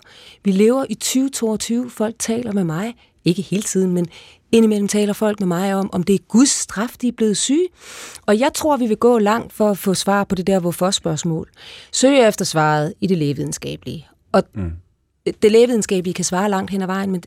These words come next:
Speaker 1: men jeres svar slipper jo også op. Og det betyder ikke, at vi stopper med at spørge, hvorfor. Så vil vi bare søge efter svaret et andet sted, som for eksempel i det religiøse.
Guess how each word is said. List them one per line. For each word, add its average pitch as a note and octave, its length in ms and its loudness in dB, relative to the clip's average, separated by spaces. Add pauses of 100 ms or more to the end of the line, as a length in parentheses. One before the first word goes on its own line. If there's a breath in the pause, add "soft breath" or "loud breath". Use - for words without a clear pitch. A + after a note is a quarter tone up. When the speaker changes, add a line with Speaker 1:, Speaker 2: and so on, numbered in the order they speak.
Speaker 1:
men G3 220 2
jeres G#3+ 220 0
svar G#3 580 -4
slipper G3+ 300 0
jo F#3 140 0
også C#4 420 0
op. C#3+ 200 -6 (380 loud breath)
Og G3 60 -2
det G#3 60 4
betyder B3+ 280 4
ikke, B3 120 2
at - 20 2
vi A3+ 40 0
stopper A3+ 200 4
med A3 120 2
at G#3 60 -2
spørge, G#3+ 240 -2
hvorfor. G#3+ 340 -2 (360 loud breath)
Så - 120 0
vil A3 100 4
vi A3 60 6
bare G#3 280 4 (360 soft breath)
søge A#3 380 4
efter G#3 200 0
svaret F#3+ 300 0
et F3+ 60 -2
andet F#3+ 160 -2
sted, G3+ 180 -2
som A3 140 -4
for A#3 100 -4
eksempel A3+ 360 0
i G#3 40 0
det G3+ 100 -2
religiøse. G3 640 -2